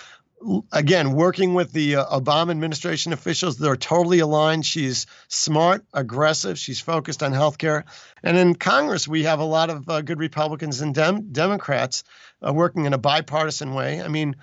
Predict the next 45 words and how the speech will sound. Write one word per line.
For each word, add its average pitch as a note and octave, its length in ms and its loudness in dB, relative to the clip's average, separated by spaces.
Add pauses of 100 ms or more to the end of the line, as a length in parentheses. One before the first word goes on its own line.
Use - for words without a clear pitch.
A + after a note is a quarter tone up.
(140)
Congress D#3+ 320 0
has B2 80 -6
done C#3+ 160 0
a B2+ 40 0
lot C#3+ 240 2
of A#2+ 120 -6
really C3+ 260 -2
good C3+ 180 -4
things, C#3+ 280 -4
and C3 80 0
all C#3+ 100 2
you C#3+ 60 0
hear C3+ 100 0
about C3 240 0
is A2+ 80 -6
the A#2+ 100 -8
bad C#3+ 360 0
things, A#2+ 320 -10 (360)
um, A#2+ 440 -4 (100)
that C3 140 -6
they B2 120 0
fight D3 340 2
over A#2+ 300 0
that A2+ 200 -6
are A#2 80 -2
very B2+ 300 0
political B2 500 -2
partisan A#2 480 0
issues. B2 360 -4
So, D3 380 2 (160)
you D#3 120 -8
know, D#3+ 120 -4
do D#3 180 -4
I F3+ 280 2
love D#3+ 420 0
President F3+ 560 -6
Trump G3 340 -4
and, C3+ 280 -4
and C3+ 320 -2
wish D#3 260 2
he E3 100 2
did C#3+ 160 0
never D#3 280 4
discovered D#3+ 520 0
Twitter? F3+ 440 0